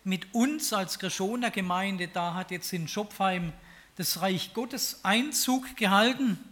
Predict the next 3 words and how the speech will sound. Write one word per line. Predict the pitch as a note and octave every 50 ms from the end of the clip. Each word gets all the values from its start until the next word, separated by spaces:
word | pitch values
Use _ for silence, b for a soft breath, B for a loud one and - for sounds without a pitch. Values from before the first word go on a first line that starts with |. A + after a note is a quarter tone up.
| - _ - _ _ _ _ B B B B B B B B B B B B B B B B B B _
Ich | - F#3+ D3+ - E3
weiß | E3+ E3+ F#3 G3+ G#3+ G#3 - - - - - - - _ b b b b b b b -
um | F#3+ F3+ F3 F3 F3 E3+ D#3+ C#3+